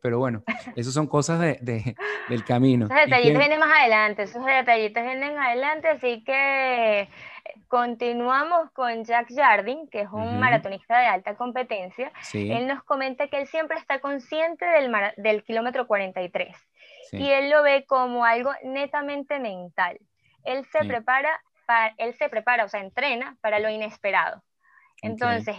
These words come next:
Speaker 2: ese entrenamiento que lleva, cuando él llega a ese kilómetro cuarenta y tres, él no sabe, este, qué se le puede presentar en el camino. Entonces,
Speaker 1: Sí.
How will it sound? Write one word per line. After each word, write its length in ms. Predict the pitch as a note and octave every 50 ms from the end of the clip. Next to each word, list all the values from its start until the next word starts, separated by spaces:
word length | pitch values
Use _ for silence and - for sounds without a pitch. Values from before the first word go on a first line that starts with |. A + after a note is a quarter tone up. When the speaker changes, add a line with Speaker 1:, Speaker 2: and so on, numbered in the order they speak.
| - - _
Speaker 2:
ese 240 | A3+ A#3+ A3+ - D4+
entrenamiento 580 | D#4+ D4+ D#4+ D#4 D4+ C#4+ C4+ C4 B3+ B3 C#4+ C#4
que 100 | C#4+ C#4
lleva, 180 | B3+ A#3 A3
cuando 220 | - G#3+ G#3+ G#3+ A3
él 200 | A3 A3+ A#3+ A#3+ _ -
llega 240 | C#4+ D4+ D#4 D#4
a 20 | D#4+
ese 160 | D#4 E4 C#4+
kilómetro 480 | C4+ C4 A3+ A3+ A#3+ C4 B3+ D4+ D4 -
cuarenta 340 | A3+ A3 G#3 G3 - G#3
y 80 | G3+ G#3
tres, 280 | - C4+ D4+ E4+ E4 - _ _ _ -
él 220 | G#3+ A3 A3 A3+
no 140 | A#3 A#3+ A#3+ A3
sabe, 520 | - - A#3 G#3+ G#3 G#3+ A#3 C#4 C#4+ C#4 - _
este, 960 | - G#3 G3+ - _ _ _ - G3+ G3 G3 F#3+ F#3+ G3 G3 F#3+ - - _ _ _ _ _ _ _ _
qué 140 | C4 A#3
se 120 | A3+ - B3
le 120 | A#3 G#3+
puede 220 | G#3+ G#3 F#3+ F#3+ G3
presentar 460 | A#3 A3 A3 - G3 F#3 F3+ F3 F3
en 120 | F3+ G3+
el 120 | G3+ F#3 -
camino. 400 | F3+ E3+ E3+ E3 E3+ - - F#3+ _ _
Entonces, 300 | - G#3 - G3+ G3 F#3+
Speaker 1:
Sí. 60 | A3